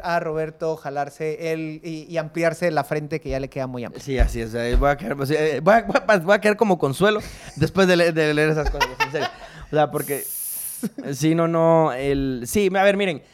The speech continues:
Speaker 2: muchachas, que las de buenas intenciones no se legisla,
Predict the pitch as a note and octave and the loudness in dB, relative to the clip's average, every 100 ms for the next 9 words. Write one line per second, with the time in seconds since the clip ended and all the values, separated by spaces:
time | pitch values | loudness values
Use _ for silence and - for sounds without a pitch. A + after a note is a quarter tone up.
0 | _ C#3+ G3+ F#3+ F#3+ F3+ - D#3 E3 E3 | _ -4 0 2 0 -8 -10 -6 -2 -2
1 | E3+ F3+ A#3+ C#4 A#3 F#3+ F3+ C#3+ G3 A3+ | 0 0 2 0 -2 -4 -6 -4 -2 -2
2 | G3 G3+ F#3 D#3+ D3 D3+ A2+ F2 | -4 -6 -6 -8 -6 -8 -8 -12